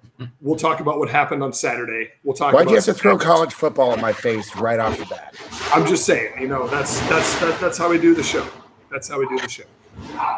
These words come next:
Speaker 1: So that'll be segment one. And then, uh, of course, we're gonna be getting into some N F L talk. We have a great guest coming on, Josh Fathlahi,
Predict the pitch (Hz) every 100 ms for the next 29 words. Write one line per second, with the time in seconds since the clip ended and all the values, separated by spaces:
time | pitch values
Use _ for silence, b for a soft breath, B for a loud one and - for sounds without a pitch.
0 | - - - 170 143 139 - 165 180 170
1 | 156 208 190 170 160 220 262 262 _ _
2 | _ _ _ 143 147 160 160 156 151 143
3 | - 185 - 175 165 151 160 165 160 139
4 | 139 139 131 - 170 156 160 151 160 175
5 | 180 - 147 135 127 113 - 147 139 117
6 | 147 147 - 139 139 139 123 135 135 139
7 | 143 135 - 131 143 139 143 139